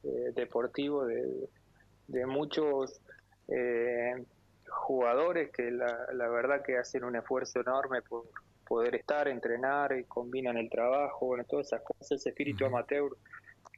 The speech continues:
Speaker 1: es bárbaro y, y siempre hay que apoyarlo.
Speaker 2: Y finalmente, Marcelo, y agradeciendo este rato, em,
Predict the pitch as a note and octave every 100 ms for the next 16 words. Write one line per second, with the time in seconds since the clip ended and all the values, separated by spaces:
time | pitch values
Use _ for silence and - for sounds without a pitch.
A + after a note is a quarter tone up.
0 | _ _ - A#2+ B2 C3+ C#3 C3+ B2+ A#2
1 | A2+ A#2+ A#2 - _ - B2 - B2+ C3
2 | B2+ B2+ A#2+ A#2 - C3 - - _ -
3 | - - - - - C3 C#3+ D3 D#3 C#3+
4 | B2+ B2 - C#3+ B2+ A2+ G#2 C3 A2+ A#2+
5 | A2+ A#2 A2+ G#2+ - - A2+ G#2+ G#2+ G#2+